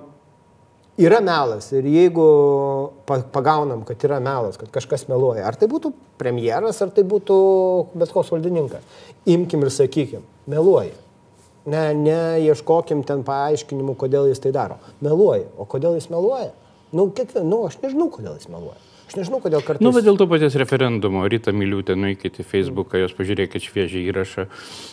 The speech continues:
Speaker 2: Kiek Širinskienė sako, kiek dvi-, didžiašim ten kažkiek tai procentų sumažėjo gyventojų ir atitinkamai sumažėjo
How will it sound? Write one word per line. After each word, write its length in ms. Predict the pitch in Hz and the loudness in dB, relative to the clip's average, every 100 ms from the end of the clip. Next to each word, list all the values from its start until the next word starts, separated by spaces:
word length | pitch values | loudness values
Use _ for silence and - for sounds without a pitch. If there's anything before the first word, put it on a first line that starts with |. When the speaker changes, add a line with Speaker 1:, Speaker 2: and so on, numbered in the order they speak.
| - | -6
Speaker 2:
Kiek 260 | - 165 165 139 | 4 4 4 -2
Širinskienė 560 | 123 139 139 131 127 123 | 0 0 0 2 0 0
sako, 340 | 120 127 127 113 | 0 0 2 0
kiek 300 | - 160 - | 2 0 -2
dvi-, 240 | - 123 | -6 -4
didžiašim 480 | 127 147 143 147 127 | 0 0 2 0 -2
ten 160 | 120 107 | -2 -2
kažkiek 380 | 107 - 120 - | -4 0 -2 -2
tai 80 | 113 | -4
procentų 480 | - 113 117 107 | -2 -2 -2 -6
sumažėjo 480 | 107 117 110 104 110 98 | -4 -4 -2 2 2 0
gyventojų 600 | 104 165 254 240 220 226 - - - | -2 0 2 2 2 0 -4 -10 4
ir 240 | 349 349 | 4 4
atitinkamai 800 | - 160 123 196 233 226 196 190 | 2 2 2 0 2 2 2 2
sumažėjo 720 | 185 - 131 113 123 147 143 | 0 -2 -2 0 0 2 2